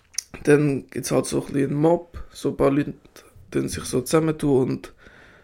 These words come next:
tun den jagen und auch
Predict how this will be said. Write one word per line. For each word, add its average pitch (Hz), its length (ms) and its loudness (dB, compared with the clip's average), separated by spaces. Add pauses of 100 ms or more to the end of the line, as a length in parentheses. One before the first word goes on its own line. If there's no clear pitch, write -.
(180)
tun 131 220 2
den 107 140 0
jagen 139 520 4 (560)
und - 400 -6
auch 120 320 -2